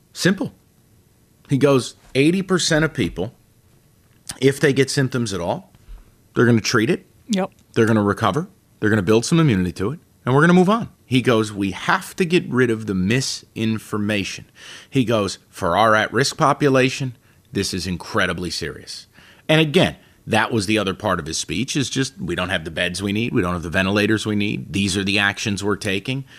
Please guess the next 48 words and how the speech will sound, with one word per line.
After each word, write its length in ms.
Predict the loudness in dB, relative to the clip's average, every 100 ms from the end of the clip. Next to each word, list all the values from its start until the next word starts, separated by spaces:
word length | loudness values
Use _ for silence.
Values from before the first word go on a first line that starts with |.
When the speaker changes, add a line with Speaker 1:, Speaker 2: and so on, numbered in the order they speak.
| -20 -12
Speaker 1:
But 100 | -4
Roberto, 540 | -2 0 2 4 2 0 -8 _ _ _
leave 260 | 0 2 2
your 120 | 2
house 240 | 0 0
once 240 | 0 0 -2
a 40 |
week. 300 | -2 -4 -2
Go 160 | 2 2
to 60 |
the 80 | 0
grocery 460 | 0 0 -2 -2 -4
store. 360 | 0 0 0 -4
Plan 280 | 0 2 4
out 180 | 2
your 100 | 0
meals 580 | 0 0 -2 -2 -4 -6 -12 -20 _ _ _ -2
and 140 | -2
stay 180 | 2 2
home 380 | 2 0 0 0
other 240 | 2 0
than 120 | 0
that. 220 | -2 -6 -12 _ _ _ _ -2
Like, 200 | 0 2
even 260 | 2 4 2
in, 120 | 2
even 260 | 2 4
in 140 | 4 2
San 240 | 2 2
Francisco, 580 | 2 0 2 0 -2 -10 -14 _
where 200 | -2 0
one 140 | 2
of 40 | 2
my 120 | 2
best 300 | 2 0 0
friends 320 | -2 -2 -2
lives, 260 | -12 -12 -6
and 80 | -2
Mike, 300 | 0 0 0
you 60 |
know 180 | -2 -2
who 100 | -2
I'm 140 | -4 -4
talking 340 | -4 -6 -8
about. 280 | -12 -14 -4
Speaker 2:
Yep. 240 | 2 2 0 _
Speaker 1:
I 80 | -2
mean, 280 | 2 2